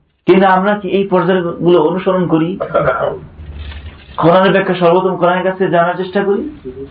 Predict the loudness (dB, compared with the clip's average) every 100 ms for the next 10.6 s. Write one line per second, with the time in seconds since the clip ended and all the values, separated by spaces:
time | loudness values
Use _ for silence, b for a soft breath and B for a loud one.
0 | -16 -18 -20 -10 -2 2 2 2 -2 -6
1 | -12 -18 -18 -18 -16 -4 2 4 4 4
2 | 2 2 2 0 0 -2 -2 2 2 2
3 | 0 -2 -4 -4 -6 -8 B B B 2
4 | 4 6 6 4 4 0 -2 -2 -2 -4
5 | -4 0 2 2 -2 -4 -6 B B B
6 | 4 4 4 2 0 4 4 6 4 0
7 | -2 0 0 0 0 2 2 2 0 -2
8 | -2 0 2 2 0 0 -2 0 0 0
9 | 0 0 -2 -2 B B B B 2 4
10 | 4 4 6 4 2 -2